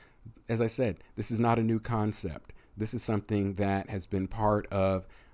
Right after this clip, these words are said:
our, our fabric of, you know,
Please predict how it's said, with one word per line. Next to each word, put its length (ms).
our, 500
our 180
fabric 720
of, 480
you 120
know, 120